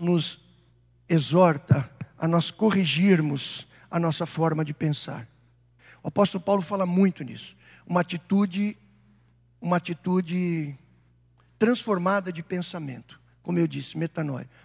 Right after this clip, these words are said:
Paulo dá muita importância para isso, né? E certamente é, é importante. Porque quando nós corrigimos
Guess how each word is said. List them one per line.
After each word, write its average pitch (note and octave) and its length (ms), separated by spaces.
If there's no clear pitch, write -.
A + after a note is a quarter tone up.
Paulo G#3 180
dá G3 120
muita G#3 340
importância E3 540
para - 180
isso, - 360
né? F#3+ 180
E E3 180
certamente G3 920
é, F3+ 260
é G3 60
importante. D#3+ 640
Porque - 180
quando B3+ 280
nós A#3+ 200
corrigimos F#3 960